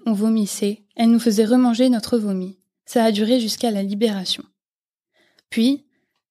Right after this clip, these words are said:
Solange témoigne. « J'ai été violée peu de temps après mon arrivée par le frère de la personne qui nous gardait. Il a fallu cacher ce viol et transformer la réalité. » Et c'était évidemment très difficile de vivre séparés de leurs parents, surtout pour ceux qui ne recevaient pas d'affection de la part des gens qui les hébergeaient.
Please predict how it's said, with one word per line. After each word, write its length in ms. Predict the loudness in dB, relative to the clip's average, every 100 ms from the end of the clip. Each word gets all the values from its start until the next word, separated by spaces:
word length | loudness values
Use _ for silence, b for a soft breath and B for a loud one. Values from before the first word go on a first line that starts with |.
| -6
Solange 380 | 0 2 2 0
témoigne. « 560 | -2 -2 -2 -4 -6 -14 _
J'ai 220 | 0 2
été 180 | 2 0
violée 380 | 0 2 2 2
peu 160 | 0 0
de 100 | 0
temps 160 | 0
après 260 | -2 -2 -2
mon 200 | 0 0
arrivée 400 | 0 0 0 0
par 180 | -2 -6
le 80 |
frère 380 | -6 -6 -4 -2
de 80 | -2
la 100 | -2
personne 380 | -6 -6 -2 -2
qui 120 | 0
nous 120 | -2
gardait. 440 | 0 -2 -4 -10 _ _ b b b
Il 160 | 4
a 80 | 4
fallu 300 | 2 0 0
cacher 300 | -2 -4 -4
ce 160 | -4 -2
viol 380 | 0 0 -2 -6
et 120 | -8
transformer 500 | -4 -4 -2 0 0
la 140 | 0 0
réalité. » 640 | -2 -2 -4 -8 -12 -12 _ _ _ _ -2
Et 40 |
c'était 360 | 0 2 0 2
évidemment 560 | 2 4 4 2 0
très 240 | -2 2 2
difficile 420 | 2 -4 -2 0
de 80 | 2
vivre 320 | 0 -2 -4
séparés 420 | -4 -4 0 0
de 100 | 2
leurs 180 | 0 -4
parents, 360 | -4 0 0 0
surtout 360 | -4 -4 -4
pour 200 | -4 -4
ceux 140 | -2 -2
qui 140 | 0
ne 100 | 0
recevaient 440 | 0 -4 -2 -2
pas 180 | 0 0
d'affection 480 | 2 -2 -4 -2 0
de 80 | 2
la 100 | 0
part 180 | -2 0
des 120 | 0
gens 100 | 0
qui 160 | 0
les 160 | 0 2
hébergeaient. 480 | 2 2 0 -6